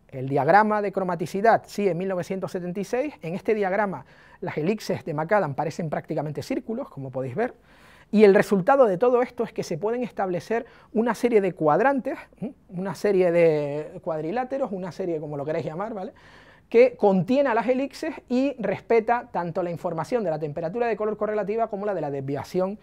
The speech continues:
de la curva de Planck. Y esto que veis aquí es el dato que el proveedor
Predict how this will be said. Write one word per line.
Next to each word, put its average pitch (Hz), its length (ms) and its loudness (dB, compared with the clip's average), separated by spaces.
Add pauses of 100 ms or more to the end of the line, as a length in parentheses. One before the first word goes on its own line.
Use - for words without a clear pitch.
(220)
de 156 100 -4
la 143 120 -4
curva 151 260 -6
de 113 100 -12
Planck. 92 220 -18 (340)
Y 208 160 2
esto 294 240 -2
que 220 120 0
veis 220 120 -6
aquí 233 360 -8
es 170 120 -8
el 202 160 0
dato 180 300 2
que 170 100 0
el 151 140 2
proveedor 160 580 2